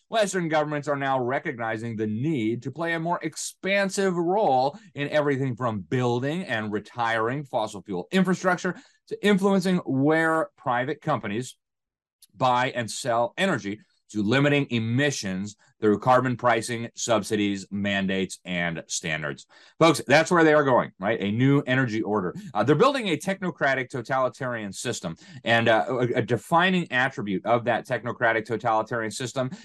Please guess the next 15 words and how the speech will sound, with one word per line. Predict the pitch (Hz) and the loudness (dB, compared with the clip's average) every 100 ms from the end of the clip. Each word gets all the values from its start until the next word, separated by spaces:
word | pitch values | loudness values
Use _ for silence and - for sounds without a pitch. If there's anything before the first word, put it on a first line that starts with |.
| - | -6
is | 107 113 117 113 - | 2 4 4 2 -2
scarcity | - - - 123 120 135 120 123 - | -4 -4 0 0 0 -2 -2 -2 -2
of | 110 107 107 - _ | 0 0 -2 -6 _
everything, | 104 90 82 - - - - | -6 -4 -10 -14 -20 -20 -6
right? | 101 113 | 0 2
And | 117 | 2
so | 135 123 | 4 2
part | - - 254 | 2 2 2
of | 247 | 2
this | 147 - | 0 0
process | 127 113 120 113 | 0 0 -2 -6
is | 120 110 | -8 -8
designed | 104 113 113 | 0 2 2
to | 107 104 | -2 -4
deindustrialize | 90 143 170 175 143 127 113 120 - 113 95 90 87 92 | 0 2 4 2 0 2 2 2 0 -4 0 0 0 -2